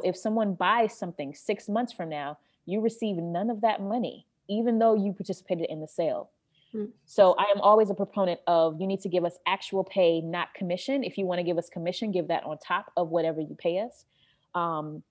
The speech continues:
Speaker 1: but again, it is a start, because I understand that this is a big change. Now, we have had brands that have enthusiastically said, "Yes, that is, that is what we do. We gift things and we give it away for free so that they can make content.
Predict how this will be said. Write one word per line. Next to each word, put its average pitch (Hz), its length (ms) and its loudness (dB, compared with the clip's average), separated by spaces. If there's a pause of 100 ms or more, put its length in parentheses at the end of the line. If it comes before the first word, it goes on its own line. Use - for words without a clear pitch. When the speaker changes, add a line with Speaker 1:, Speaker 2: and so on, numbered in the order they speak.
(100)
Speaker 1:
but 147 140 0
again, 180 340 2
it 170 120 -2
is 165 100 -4
a 165 60 -8
start, 139 360 -2
because 165 220 -12
I 165 80 -8
understand 165 460 -8
that 160 120 -4
this 160 140 -8
is - 80 -14
a 156 60 -8
big 147 180 -10
change. - 460 -12 (420)
Now, 196 120 4
we 208 100 4
have 254 260 4
had 202 240 2
brands 165 460 -6
that 165 260 2 (300)
have 220 200 6
enthusiastically 226 1000 6
said, 160 420 4 (200)
"Yes, 320 380 6
that 254 120 8
is, 254 200 4
that 262 140 8
is 339 80 4
what 359 120 8
we 359 100 8
do. 349 220 6
We 277 180 4
gift 320 400 0
things 160 560 2
and 247 180 2
we 269 80 2
give 311 160 4
it 330 60 6
away 330 220 10
for 349 100 0
free 349 380 4
so 254 160 2
that 262 100 -2
they 311 120 8
can 311 160 0
make 320 220 4
content. 320 500 -2